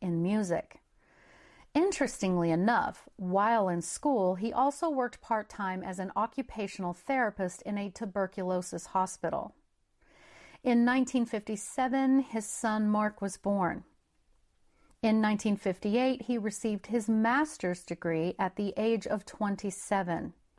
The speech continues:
The very next year, his daughter Lane was born, and they moved to Tuscaloosa, Alabama, so that Marshall could work as a teaching assistant in choral music at the University of Alabama.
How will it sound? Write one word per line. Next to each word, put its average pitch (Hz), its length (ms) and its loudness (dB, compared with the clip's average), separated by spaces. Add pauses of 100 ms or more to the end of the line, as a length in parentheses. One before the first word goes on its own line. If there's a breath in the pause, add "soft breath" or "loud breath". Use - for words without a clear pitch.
(540 loud breath)
The 220 100 2
very 226 300 2
next 247 400 -2
year, 214 240 2
his 196 240 -4
daughter 190 320 2
Lane 247 400 2
was 185 180 -2
born, 175 460 -2
and 190 420 -4
they 208 160 0
moved 180 360 -2
to 185 340 -2
Tuscaloosa, 233 840 -2
Alabama, 180 720 -2
so - 200 -8
that 208 200 0
Marshall 180 720 0
could 180 260 -4
work 175 280 -2
as 190 160 -6
a 202 80 -6
teaching 240 440 -4
assistant 180 600 -4
in 190 160 -2
choral 262 400 2
music 196 480 -2
at 196 160 -2
the 208 80 -2
University 247 800 -2 (260 soft breath)
of 233 220 -2
Alabama. 180 800 0